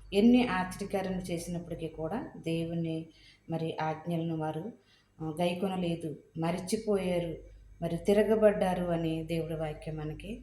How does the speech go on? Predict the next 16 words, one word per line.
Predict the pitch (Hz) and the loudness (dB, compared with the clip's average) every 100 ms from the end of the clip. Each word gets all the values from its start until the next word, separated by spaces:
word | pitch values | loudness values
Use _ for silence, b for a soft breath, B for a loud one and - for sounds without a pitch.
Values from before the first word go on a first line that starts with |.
| - | -6
తెలియజేస్తుంది. | 151 143 - 147 - - 147 - - | -4 -4 -8 -12 -12 -12 -14 -16 -10
ప్రియులారా, | 170 170 175 185 196 B B B - - | -8 -4 -4 -6 -8 B B B -12 -6
మరి | 170 170 - | -4 -4 -4
ఇప్పుడు | 196 - 220 | -4 2 2
కూడా | 220 185 170 170 170 | 2 2 2 0 -2
మనము | 165 170 170 156 156 - - - - | -2 0 -2 -4 -8 -18 -20 -20 -8
ప్రభువుని | 175 175 185 214 226 | -2 0 2 4 4
కొరకు, | 220 180 170 - 170 | 2 -2 -4 -6 -8
తండ్రిని | 170 170 170 175 175 | -2 0 0 -2 -4
దేవుని | 170 170 190 | -4 -2 -4
కొరకు | 190 180 175 170 | -4 -4 -4 -4
మనం | 165 165 | -4 -4
బ్రతికినప్పుడు | 156 156 151 - 165 160 151 156 - b b b - | -4 -4 -4 -4 -4 -4 -8 -10 -14 b b b -4
మన | 185 | 0
జీవితంలో | 185 185 196 202 202 202 | 0 2 0 2 2 2
కూడా | 196 175 165 | 0 -4 -4